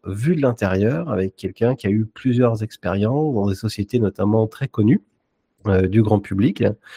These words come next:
Et c'était l'occasion, bah, de regarder de l'intérieur comment ça se passe. Et avant ça, te poser la première question, euh, qui est, euh, quand, euh, était finalement ton rêve d'enfant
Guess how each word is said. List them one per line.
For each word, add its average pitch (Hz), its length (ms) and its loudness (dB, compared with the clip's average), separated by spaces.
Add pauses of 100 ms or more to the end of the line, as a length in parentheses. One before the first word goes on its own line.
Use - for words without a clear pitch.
(340)
Et 131 160 4
c'était 123 360 2
l'occasion, 110 760 4
bah, 92 120 0
de 92 80 -6
regarder 101 360 -2
de 107 180 0
l'intérieur 107 800 -4
comment 98 180 2
ça - 140 -8
se - 80 -18
passe. - 420 -6 (920)
Et 185 120 8
avant 95 220 2
ça, - 260 -8 (120)
te - 100 -4
poser 120 500 4
la 120 160 6
première 101 380 0
question, 143 480 -8 (240)
euh, 98 180 0
qui 113 280 0
est, 233 360 2 (100)
euh, 104 360 0 (140)
quand, 185 560 0
euh, 92 260 2 (260)
était 190 420 2
finalement 110 400 2
ton 95 220 -2
rêve 131 220 0
d'enfant 104 520 -2